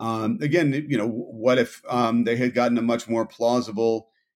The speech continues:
candidate than, um, than Evan McMullin, right? They were very close. Um, you know, the, you know, history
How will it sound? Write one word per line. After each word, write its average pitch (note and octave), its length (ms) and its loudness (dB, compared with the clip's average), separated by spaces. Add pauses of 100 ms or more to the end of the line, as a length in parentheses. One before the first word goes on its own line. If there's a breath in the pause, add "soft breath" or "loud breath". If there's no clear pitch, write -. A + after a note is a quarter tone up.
(140)
candidate A2+ 600 0
than, G2 480 2
um, F#2+ 500 -6
than G#2 160 2
Evan A2 300 0
McMullin, B2 500 0 (300)
right? A2 340 0
They A#2 140 2
were A2 140 0
very A#2+ 300 2
close. A#2+ 680 -2
Um, G#2 560 -2 (160)
you G#2 160 -10
know, F2+ 160 -12
the, G2+ 380 0
you A2 40 -8
know, G2 120 -8
history A#2 760 0